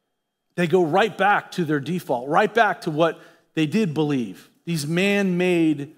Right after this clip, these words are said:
gods and idols. And so I know it's easy to hear a Bible story like this and, and just kind of pass right by it. Remember all the Bible stories of the Old Testament where they would, they would, uh, actually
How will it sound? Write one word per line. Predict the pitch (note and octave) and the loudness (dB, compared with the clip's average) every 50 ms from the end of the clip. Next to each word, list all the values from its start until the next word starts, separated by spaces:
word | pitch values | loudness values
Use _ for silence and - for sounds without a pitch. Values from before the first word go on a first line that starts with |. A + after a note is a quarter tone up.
| _ _ _ _ _ - | _ _ _ _ _ 0
gods | E3 D#3+ D#3+ D3+ D3 D3 C#3 B2+ A#2 - - - - - | 2 2 4 4 4 2 0 -2 -8 -14 -16 -18 -14 -10
and | C3 B2 | -10 -10
idols. | B2+ B2+ C#3 D3+ D3+ D3 B2 G2 E2+ - - - - - _ _ _ _ _ _ _ _ _ _ _ _ _ _ _ _ _ - | -6 -4 -2 0 0 0 -2 -4 -8 -12 -18 -20 -20 -20 _ _ _ _ _ _ _ _ _ _ _ _ _ _ _ _ _ -16
And | - | -8
so | - D3+ D3 | -4 -2 0
I | D#3 | 2
know | D#3+ F#3 G3+ G3+ F3+ | 2 4 4 4 2
it's | D#3+ - - - | 2 -2 -4 -4
easy | F#3+ F#3+ F#3+ E3+ E3 E3 | -2 -2 0 0 0 -2
to | C3+ C3 | -2 0
hear | D#3 E3 D#3 | 0 0 -2
a | C3 | 0
Bible | B2 D#3+ D#3 F3 G3 F3 D3+ | 0 0 2 2 0 0 -4
story | - - - C3 B2 A#2+ A#2 | -6 -8 -6 -4 -4 -2 -2
like | A2+ A2+ A2 A2 | -2 -4 -4 -6
this | - A#2+ A2+ G#2+ - | -6 -8 -8 -8 -10
and, | A#2 G#2+ A2 - C3 | -10 -12 -12 -12 -12
and | B2 A#2+ A2+ A2 G#2+ G#2+ - _ _ _ _ _ _ _ _ _ _ | -12 -10 -8 -8 -8 -10 -14 _ _ _ _ _ _ _ _ _ _
just | - F#3 D#3 | -8 -8 -2
kind | - G3+ F3+ | 0 0 0
of | D#3 - - | 0 -2 -4
pass | - - D#3+ E3+ F3 E3+ - - - - - - _ _ _ _ _ _ _ | -4 -2 0 0 0 -2 -2 -6 -10 -12 -16 -18 _ _ _ _ _ _ _
right | D#3+ D#3 E3 D#3 | 0 0 0 2
by | D#3 D#3+ D#3 F3 F3+ D#3+ | 2 2 4 4 4 2
it. | C3+ - - - - _ _ _ _ _ _ _ _ _ _ _ _ _ | 0 -4 -8 -14 -20 _ _ _ _ _ _ _ _ _ _ _ _ _
Remember | A#2+ C3+ D#3 D#3 E3 | -6 -4 0 2 2
all | D#3+ D3+ | 2 2
the | D3+ C#3+ | 0 0
Bible | B2 D#3 D3 D#3+ D#3 E3 | 0 2 2 2 2 0
stories | D3 - - D3+ D3 C#3+ C3+ C3 A#2+ | -2 -2 -2 0 2 2 2 0 0
of | C3+ C3+ C3 B2 C3 - - _ _ _ _ | -2 -2 -2 -4 -8 -12 -20 _ _ _ _
the | - E3 | -2 2
Old | D#3 D#3 D#3 D#3 | 2 2 2 2
Testament | - F3 F#3 E3+ - - E3 D3+ C#3 C3+ B2+ | 2 0 0 2 0 -2 -2 -2 -2 -4 -2
where | C3 C#3+ D3 C#3+ C3 - - - - - _ _ - | 0 2 2 2 0 -2 -8 -18 -20 -20 _ _ -2
they | D3 D3 | 0 2
would, | C#3+ C#3+ C#3+ C#3 - D3 | 4 4 2 2 0 -4
they | C#3+ D3 | -2 0
would, | C#3+ D3 C#3+ C3+ | 2 2 2 0
uh, | C3+ B2+ B2+ B2 A#2+ A#2+ - - - - _ - | 0 0 0 0 0 -2 -4 -8 -16 -20 _ -6
actually | E3+ E3+ D#3+ - - F3+ D3+ C3 A#2 - | -4 -4 -4 -2 -2 -4 -4 -4 -6 -12